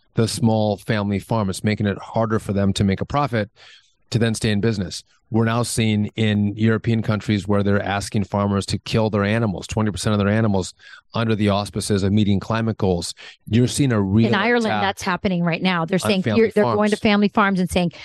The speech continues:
Speaker 2: "You have to kill twenty percent of your cows 'cause you have too many cows for the, for, for that, and that's not good for the climate."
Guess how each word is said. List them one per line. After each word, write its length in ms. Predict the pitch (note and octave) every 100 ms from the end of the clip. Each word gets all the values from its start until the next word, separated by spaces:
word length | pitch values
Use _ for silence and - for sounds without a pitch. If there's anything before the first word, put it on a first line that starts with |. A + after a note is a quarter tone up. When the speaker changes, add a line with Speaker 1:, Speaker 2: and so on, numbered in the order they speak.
| - -
Speaker 2:
"You 140 | G3+ A#3+
have 140 | B3+
to 80 | B3+
kill 240 | - A#3
twenty 460 | G3 - G#3+ A3 B3
percent 420 | - C4 A3 G#3
of 140 | G#3 F#3+
your 100 | G3
cows 460 | - G#3 G3+ G3+
'cause 240 | - G3 - - - -
you 100 | A#3
have 160 | A3+
too 160 | - C4+
many 180 | C4 A#3+
cows 360 | - A#3 F#3+
for 120 | - F#3+
the, 80 | - _
for, 220 | - F#3
for 240 | - - -
that, 200 | G3 F#3+ -
and 160 | G3 G3+
that's 220 | G3 G#3+ -
not 140 | F#3
good 160 | G#3 -
for 80 |
the 80 | F#3+
climate." 400 | - F#3 F3 -